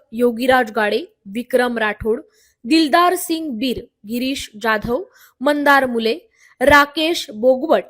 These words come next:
प्रथमेश महिंदरकर, ओम काले, शुभम मिरांडे, महेश शेलके, अक्षय नागपुरे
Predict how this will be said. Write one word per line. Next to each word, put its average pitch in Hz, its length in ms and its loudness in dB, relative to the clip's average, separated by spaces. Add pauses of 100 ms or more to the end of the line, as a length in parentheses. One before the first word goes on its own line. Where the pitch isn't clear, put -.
(400)
प्रथमेश 330 640 2 (120)
महिंदरकर, 294 840 -2 (320)
ओम 254 320 2
काले, 226 380 0 (480)
शुभम 349 460 0
मिरांडे, 262 580 -2 (340)
महेश 247 640 -4 (220)
शेलके, 254 680 0 (320)
अक्षय 294 540 0
नागपुरे 262 640 -2